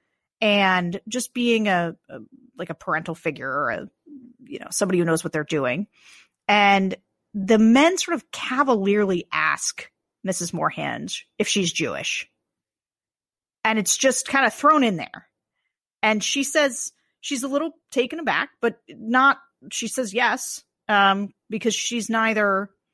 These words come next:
she doesn't think that that's, like, a s-, a strange thing to admit to. There's no,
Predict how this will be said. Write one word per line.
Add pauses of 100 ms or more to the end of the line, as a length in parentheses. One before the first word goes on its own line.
(440)
she
doesn't
think
that
that's,
like, (180)
a
s-, (300)
a
strange
thing
to
admit
to.
There's
no,